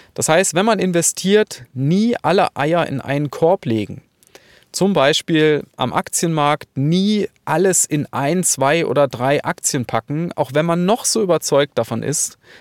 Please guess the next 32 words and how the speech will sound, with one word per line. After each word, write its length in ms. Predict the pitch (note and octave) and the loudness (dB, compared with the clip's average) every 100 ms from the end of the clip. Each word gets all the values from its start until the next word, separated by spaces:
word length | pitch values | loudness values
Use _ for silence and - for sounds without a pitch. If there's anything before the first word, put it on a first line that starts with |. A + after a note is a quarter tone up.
| _ | _
Das 200 | C#3+ - | 0 2
Risiko 600 | D3 G#3+ A3 F#3+ E3+ E3+ | 0 0 -2 0 2 2
ist 260 | C3 - - | 0 -2 -4
einfach 380 | D3+ D3+ C#3 - | -6 -4 -6 -4
zu 400 | - G#3 A#3+ F3 | -4 -2 -2 2
hoch. 400 | D#3 F3+ - - _ - - - _ | 4 2 0 -14 _ -20 -20 -20 _
Und 180 | - C3+ | -6 -2
wenn 160 | D3+ E3 | 0 0
dann 140 | D3+ | 0
irgendeins 600 | D3+ A#3+ A3+ - E3+ F3+ | 0 0 0 -2 -2 0
davon 260 | D#3 - D3+ | -2 -2 -2
nicht 240 | F#3 - | -2 -4
funktioniert, 680 | - E3 - C3+ C#3 D#3 E3 | -4 -4 -2 0 2 2 2
dann 100 | C3 | -2
ist 220 | A#2 - - | -2 -4 -2
eben 240 | C#3+ C3+ | -2 -2
ein 160 | G#2+ C3 | -4 -6
Großteil 600 | - D3+ F3+ - C#3 C3+ | -2 0 0 0 0 0
des 200 | C#3 - | -2 0
Geldes 640 | C3+ D3+ D3+ C3+ - - - _ _ _ | 2 2 2 0 -2 -4 -12 _ _ _
im 140 | - C3 | -6 -4
Zweifel 420 | - B2+ C#3 C3 | 2 2 2 0
ganz 340 | D3 F3+ - | 0 0 -2
weg 380 | D#3 D#3+ - - | 0 -2 -2 -14
oder 300 | - C3+ C3 | -8 -2 0
man 200 | C3 B2+ | 0 -2
hat 220 | C3 C3+ - | -2 -4 -4
eben 240 | C#3 C3 | -2 -2
wirklich 320 | C3+ C3+ B2+ | -4 -4 -6
einen 160 | C3 A#2+ | -4 -4
heftigen 480 | B2 E3+ - C#3+ C3 | -2 -4 -4 -6 -2
Verlust. 540 | B2+ A#2+ - - | -2 0 -2 -4